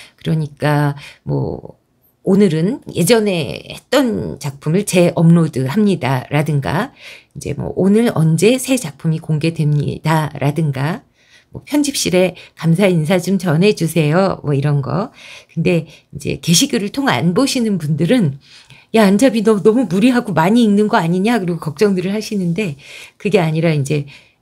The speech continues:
어, 중간중간 예전 작품들, 어,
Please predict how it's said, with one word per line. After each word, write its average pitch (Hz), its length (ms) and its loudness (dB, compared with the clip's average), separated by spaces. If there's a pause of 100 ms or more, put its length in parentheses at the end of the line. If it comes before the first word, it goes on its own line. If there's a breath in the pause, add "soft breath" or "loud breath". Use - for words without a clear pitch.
(120)
어, - 240 -8
중간중간 185 1000 -2
예전 170 320 0
작품들, 147 720 -4 (400 loud breath)
어, - 40 -6